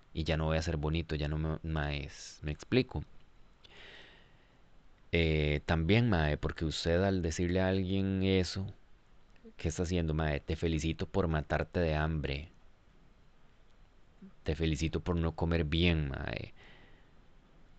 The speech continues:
¿Acaso, mae, si alguien viene y le dice a usted que, que no está durmiendo bien, que solo está durmiendo una o dos horas por noche,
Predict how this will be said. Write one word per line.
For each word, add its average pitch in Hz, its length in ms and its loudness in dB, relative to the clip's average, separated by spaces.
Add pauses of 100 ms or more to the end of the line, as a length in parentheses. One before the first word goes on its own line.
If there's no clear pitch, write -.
(120)
¿Acaso, 82 520 4
mae, 80 280 2
si 76 100 -2
alguien 80 260 0
viene 87 300 2
y 76 100 0
le 71 120 0
dice 71 180 -2
a - 20 -2
usted 82 180 -4
que, 76 300 -4
que 80 160 -4
no 76 160 -2
está 78 200 -2
durmiendo 87 520 6
bien, 90 280 6
que 80 100 0
solo 78 120 2
está 87 160 0
durmiendo 87 400 4
una 87 300 6
o - 40 4
dos 85 120 0
horas 82 240 2
por 76 180 0
noche, 82 440 -2